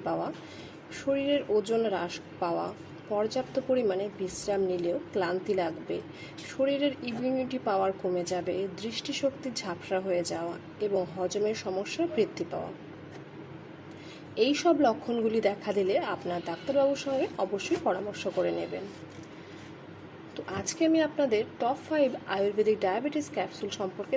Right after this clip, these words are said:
জানাবো। এক নম্বরে রয়েছে হার্বস এইচডি কোম্পানির তৈরি আয়ুর্বেদিক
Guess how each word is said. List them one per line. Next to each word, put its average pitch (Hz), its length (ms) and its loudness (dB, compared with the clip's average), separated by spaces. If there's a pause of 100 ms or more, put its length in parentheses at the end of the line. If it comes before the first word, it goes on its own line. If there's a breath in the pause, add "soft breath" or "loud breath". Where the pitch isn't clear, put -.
জানাবো। 185 360 -4 (2250 loud breath)
এক 226 160 -4
নম্বরে 330 360 8
রয়েছে 330 320 6 (120)
হার্বস 226 360 0
এইচডি 240 320 -2
কোম্পানির 196 460 2
তৈরি 185 380 2 (280)
আয়ুর্বেদিক 262 480 2